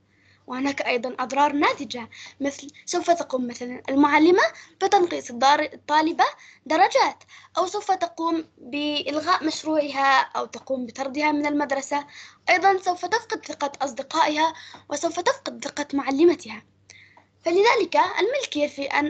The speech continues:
أقوم بسرقة حقوق شخص آخر هو شيء سيء. آه، مثال على نطاق أوسع، مثلًا عندما يقوم شخص ما بتأليف كتاب، يذهب إلى عدة مكاتب ليحصل على حقوق النشر،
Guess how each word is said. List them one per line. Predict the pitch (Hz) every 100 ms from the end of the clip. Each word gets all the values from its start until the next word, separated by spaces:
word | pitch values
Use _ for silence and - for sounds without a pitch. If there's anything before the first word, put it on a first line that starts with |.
| -
أقوم | - - - 320 311
بسرقة | 294 294 269 269 262 -
حقوق | - 381 -
شخص | 311 -
آخر | 285 - 269 359 392 - - - -
هو | 392
شيء | - 269 320
سيء. | 349 453 311 247 _ _ _ _ _ _ _ _ - 285
آه، | 294 302
مثال | 320 330 - 480 539 320
على | 262 262
نطاق | 269 - 415 349 214
أوسع، | 262 254 330 - _ _ - - -
مثلًا | 311 311 311 302 302 _ _ -
عندما | 285 311 311
يقوم | 320 320 466 480
شخص | 370 - 330
ما | 294 269 349 440 - -
بتأليف | - - 320 415 453
كتاب، | 381 302 269 330 - _ _ _ _ _ _ _ _ -
يذهب | 339 440 480 311
إلى | 262
عدة | 262 262 262 240 247
مكاتب | - - 381 381 466 - - -
ليحصل | 294 311 - 370
على | 349 349
حقوق | - - 381 -
النشر، | 330 330 349 - -